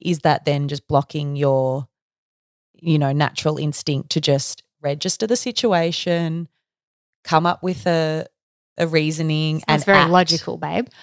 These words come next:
Speaker 1: I know, very logical, but isn't that part of what
Speaker 2: Yeah, no, I'm saying you're
Speaker 1: tapping
Speaker 2: right. I
Speaker 1: into
Speaker 2: think
Speaker 1: your
Speaker 2: you're right.
Speaker 1: intuition does? You
Speaker 2: Yeah,
Speaker 1: have to do it in a
Speaker 2: trusting
Speaker 1: calm
Speaker 2: yourself.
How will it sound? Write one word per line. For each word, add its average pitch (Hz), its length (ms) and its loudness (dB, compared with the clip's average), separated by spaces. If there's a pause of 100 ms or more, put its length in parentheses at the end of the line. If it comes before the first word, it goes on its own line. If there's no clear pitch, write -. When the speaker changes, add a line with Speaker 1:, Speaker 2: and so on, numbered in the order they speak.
(240)
Speaker 1:
I 190 100 4
know, 233 240 6
very 226 240 2
logical, 240 380 -2
but 165 180 0
isn't 226 360 -8
that 190 260 -4
part 180 300 0
of 170 180 -4
what 165 300 -2
Speaker 2:
Yeah, 233 360 4
no, 233 180 2
I'm 196 360 2
saying 220 220 4
you're 196 40 4
Speaker 1:
tapping 190 220 4
Speaker 2:
right. 190 60 2
I 202 40 2
Speaker 1:
into 196 140 -2
Speaker 2:
think - 100 2
Speaker 1:
your 226 80 4
Speaker 2:
you're 170 100 2
right. 185 140 4
Speaker 1:
intuition 170 640 0 (140)
does? 208 560 2
You 202 100 2
Speaker 2:
Yeah, 240 160 6
Speaker 1:
have 226 100 0
to 202 80 -4
do 170 200 2
it 165 140 2
in 170 100 -4
a - 20 -2
Speaker 2:
trusting 220 160 0
Speaker 1:
calm 202 40 0
Speaker 2:
yourself. 165 640 -2